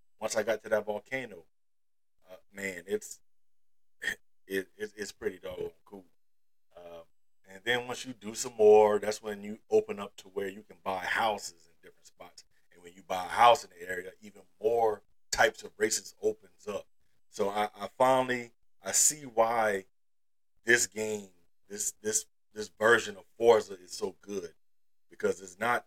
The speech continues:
as monotonous as just you racing on tracks. Maybe you end up racing on that track again, but just in the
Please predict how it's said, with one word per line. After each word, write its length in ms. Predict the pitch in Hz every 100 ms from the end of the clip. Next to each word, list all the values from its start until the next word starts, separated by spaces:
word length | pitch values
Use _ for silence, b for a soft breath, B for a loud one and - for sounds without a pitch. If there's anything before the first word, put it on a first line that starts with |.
| 95
as 420 | 101 95 - - _ _
monotonous 640 | 92 95 113 110 98 98 -
as 240 | 92 -
just 360 | - 202 98 - _ _ _ _ _ _
you 60 | _
racing 340 | - 110 - 117
on 300 | - - -
tracks. 640 | - 113 117 120 - - - _ _ _ _ _
Maybe 300 | 101 110 107
you 200 | 107 104
end 180 | 107 101
up 140 | 104 98
racing 320 | 101 107 -
on 60 | 101
that 120 | 101
track 200 | - 104
again, 420 | 98 _ 104 110 98
but 160 | 95
just 220 | 101 101 101
in 60 |
the 80 | 98